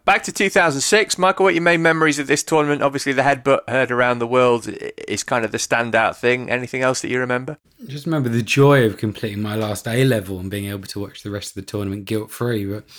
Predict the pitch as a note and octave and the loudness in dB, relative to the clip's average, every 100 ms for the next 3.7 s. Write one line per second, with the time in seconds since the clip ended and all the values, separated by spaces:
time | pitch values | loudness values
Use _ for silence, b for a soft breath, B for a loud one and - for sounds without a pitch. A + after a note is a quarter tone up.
0 | B - A3 A3 G#3 G#3+ G#3 F3+ F#3+ C#4+ | B 0 2 4 4 4 4 4 4 4
1 | F#3 C#3+ E3+ G3 B2+ G#2+ G2 - G2 - | 2 2 2 2 0 -2 -8 -8 -10 -12
2 | b _ F#3+ B3 D4 B3+ F#3+ F3+ E3+ D#3 | b _ -2 0 -2 0 0 2 2 2
3 | B2+ - C#3 A#2+ G#2 G2+ - | 0 0 -2 0 -2 -4 -6